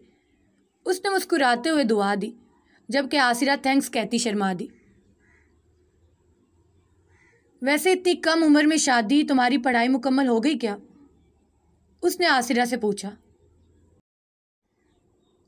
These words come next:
"सर, पढ़ाई पूरी करके क्या करना है? मुझे कौन सा कोई जॉब करनी है?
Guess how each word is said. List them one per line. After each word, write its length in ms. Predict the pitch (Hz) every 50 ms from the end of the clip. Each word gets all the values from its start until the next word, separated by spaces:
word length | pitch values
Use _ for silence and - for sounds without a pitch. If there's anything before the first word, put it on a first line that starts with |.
| _ _ _ _ _ _ _ _ _ _ _ _ _ _ _ _
"सर, 260 | - - 294 294 311
पढ़ाई 320 | - 311 285 269 269 269 269
पूरी 220 | 233 330 311 320 254
करके 280 | 294 269 262 - 269 240
क्या 180 | 247 233 214 202
करना 280 | 190 220 196 202 202
है? 160 | 196 196 208 - _ _ _ _ _ _ _ _ _ _ _ _ _ _ _ -
मुझे 260 | 233 247 240 277 294
कौन 200 | 285 294 294 294
सा 80 | 311 339
कोई 140 | 339 339 294
जॉब 260 | 233 240 214 220 214 196
करनी 320 | 247 214 208 202 196 196
है? 80 | 208